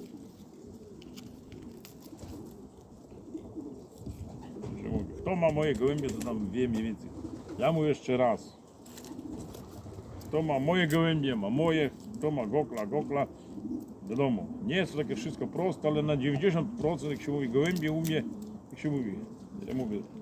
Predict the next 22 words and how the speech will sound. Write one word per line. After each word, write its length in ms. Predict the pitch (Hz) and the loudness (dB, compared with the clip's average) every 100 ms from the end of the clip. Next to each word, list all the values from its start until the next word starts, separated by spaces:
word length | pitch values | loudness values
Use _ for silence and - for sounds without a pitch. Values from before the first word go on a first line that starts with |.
| - - - - 104 | -14 -16 -14 -8 2
na 200 | 127 147 | 4 6
karmę 440 | 143 139 123 110 | 8 10 8 4
dostaję. 260 | 98 - 98 | 0 -4 0
Do 100 | 143 | 2
wody 220 | 185 151 | 2 2
prawie 280 | 135 127 120 | 6 6 6
mało. 440 | 180 190 175 160 - - - - - - - | 6 6 6 4 0 -10 -12 -10 -8 -10 0
Tam 200 | 160 160 | 4 6
nieraz 320 | 165 156 113 | 8 8 6
latem 360 | 139 147 143 135 143 | 6 4 4 -2 -2
ocet 240 | 113 113 | -4 -2
dewkowy 420 | 113 95 107 95 | -4 -4 -4 -4
dawałem. 420 | 101 98 92 92 113 | -2 -2 -2 -4 -2
A 60 | 185 | -2
jak 140 | 156 | 2
w 40 | |
rozpłodzie, 460 | 170 156 160 170 143 | 2 0 0 -2 0
to 80 | 143 | 2
nawet 240 | 131 117 | 2 0
i 80 | 120 | -2
trzy, 340 | - 190 190 | -2 0 0
cztery. 480 | - - 190 156 135 | -2 2 2 4 0